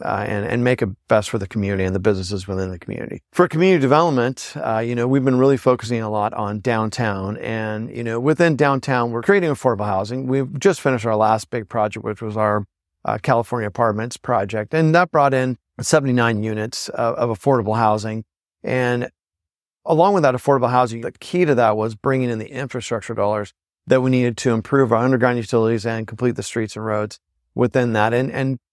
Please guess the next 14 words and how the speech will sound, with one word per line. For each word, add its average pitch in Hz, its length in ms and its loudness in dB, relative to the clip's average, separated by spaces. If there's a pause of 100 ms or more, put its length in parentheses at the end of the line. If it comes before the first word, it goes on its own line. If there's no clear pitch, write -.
(160)
do 160 120 2
that 151 200 4
with 120 120 -2
our 117 160 0
development 113 460 -4
partners 120 560 0 (280)
in 143 120 2
order 160 220 4
to 143 180 -2
restore 123 400 0
the 110 80 -6
downtown 113 480 -4
grid. 110 380 -2
And 120 180 -4